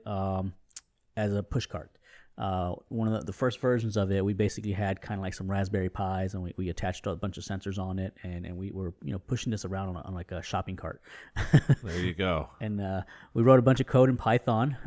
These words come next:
Speaker 1: Uh, so we were actually running Python in real time, and we, you know, time tagging all the data as it's coming in. Then we, we, we take all those time tags, correlate the data afterwards. Uh, and, you know, that worked really great, except for, uh,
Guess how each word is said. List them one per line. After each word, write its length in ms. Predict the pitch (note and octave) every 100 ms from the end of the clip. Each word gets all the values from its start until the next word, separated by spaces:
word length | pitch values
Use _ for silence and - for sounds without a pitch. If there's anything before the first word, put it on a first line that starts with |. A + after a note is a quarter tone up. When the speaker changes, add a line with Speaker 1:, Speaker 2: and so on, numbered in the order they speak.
| -
Speaker 1:
Uh, 480 | G#2 G2 G2 G2
so 240 | - - F#2+
we 100 | G2+
were 80 | G#2
actually 200 | - G#2
running 200 | G2+ G2
Python 380 | G2+ G2+ G2+
in 40 | F#2+
real 120 | G2+
time, 440 | - G2 G2 G2+ -
and 260 | F#2+ F#2
we, 160 | F2+ F#2+
you 60 | G2
know, 180 | F2 F2
time 240 | - G#2+ G#2
tagging 380 | - G2 G2+ G2
all 140 | G2
the 80 | F#2+
data 240 | G2 G2
as 100 | F#2
it's 140 | G2 -
coming 280 | G2+ F#2+
in. 220 | F2+ F2+ F2+
Then 120 | F2
we, 180 | F#2 -
we, 260 | F#2 F2 - -
we 200 | F#2+ F#2
take 180 | - A2
all 80 | G2
those 120 | F2
time 240 | - F#2+ F2+
tags, 300 | - F#2+ -
correlate 340 | - F#2+ F#2+
the 60 | F2+
data 220 | F#2+ F2+
afterwards. 580 | A#2 - F#2 F2 F2+ - - - - _ -
Uh, 320 | F#2 F#2 F#2 -
and, 240 | G#2+ G#2+
you 120 | - E3
know, 180 | A2+
that 260 | A2 C3 -
worked 240 | B2+ D3
really 180 | D3 C3+
great, 320 | A2 A2 B2+ -
except 400 | G#2+ G2 - A2
for, 360 | - G#2+ G#2 G2+
uh, 320 | G2+ G2+ G2